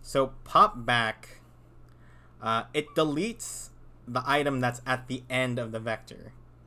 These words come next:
okay? And then the dot clear function deletes all of the elements from the container, okay?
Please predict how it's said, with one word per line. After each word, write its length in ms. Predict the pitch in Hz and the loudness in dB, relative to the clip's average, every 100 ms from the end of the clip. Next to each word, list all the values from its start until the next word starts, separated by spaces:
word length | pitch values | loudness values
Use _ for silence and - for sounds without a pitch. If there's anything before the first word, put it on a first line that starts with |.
| - - - - - - | -20 -20 -20 -20 -20 -16
okay? 280 | 120 127 175 - - - - - - - - - | -4 -4 -4 -10 -20 -20 -20 -20 -20 -20 -20 -10
And 100 | 123 | -4
then 140 | 143 131 | -2 -2
the 60 | |
dot 260 | 123 151 - | 4 4 4
clear 240 | - 160 | -2 -2
function 460 | 143 131 123 117 117 - - - - | 0 -2 -2 -6 -8 -14 -20 -20 -6
deletes 320 | 131 156 160 - - | -2 0 -2 -6 0
all 320 | 135 156 160 | 4 6 6
of 80 | 156 | 4
the 100 | - | 0
elements 360 | 139 135 131 - | 0 0 -2 -6
from 240 | - 120 | -4 -2
the 80 | 117 | -2
container, 600 | - 117 - 107 104 117 - - - - - - - | -6 -10 -8 -12 -12 -16 -20 -20 -20 -20 -20 -20 -18
okay? 220 | 117 160 | -8 -6